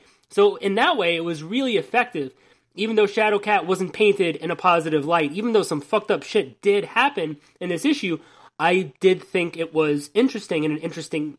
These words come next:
end, except for the very last panel, when it was just the team shot, every X-Man who's appeared regularly in this book, and it said, "Dedicated to Chris Claremont." Like, listen, Mark Guggenheim,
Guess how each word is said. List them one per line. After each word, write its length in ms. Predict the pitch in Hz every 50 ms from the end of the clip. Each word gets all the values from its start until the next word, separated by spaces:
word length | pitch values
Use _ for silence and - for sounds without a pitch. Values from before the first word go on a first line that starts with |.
| _ _ -
end, 440 | 208 247 202 156 135 120 117 - - _ _ _ _ _ _ _
except 800 | 165 185 180 185 - - - - 302 330 220 170 - - - - _ - - _ _ _
for 200 | - - 190 165
the 100 | 139 120
very 380 | 101 107 156 190 196 190 190 180
last 360 | 180 175 170 165 160 - -
panel, 460 | - - 196 180 160 147 127 107 - _ _ _ _ _ _ _
when 140 | - 165 160
it 80 | 160 156
was 140 | 156 151
just 380 | 151 180 175 160 - - _ _
the 80 | - 143
team 360 | 143 - - 226 240 226 202
shot, 340 | - - 165 139 139 131 - _
every 640 | 135 160 180 190 202 208 196 190 196 214 214 214 214
X-Man 460 | 202 214 208 - - 220 208 208 208 196
who's 160 | 202 208 202
appeared 320 | 196 - 208 214 214 202 202
regularly 400 | 226 226 214 214 196 180 170 170
in 80 | 165
this 160 | 165 160 151
book, 300 | - - 165 156 151 - - - - _
and 100 | - 151 160
it 60 | 156
said, 280 | - 180 156 139 123 -
"Dedicated 600 | 160 170 165 160 175 - - 175 165 165 156 -
to 60 | 151
Chris 280 | - - - 156 143 147
Claremont." 500 | - - 160 147 143 147 127 120 117 - _ - - - _
Like, 140 | - 165 151
listen, 320 | 202 214 208 214 208 175 160
Mark 280 | 160 190 220 214 220
Guggenheim, 580 | 226 226 208 202 190 165 170 156 143 135 127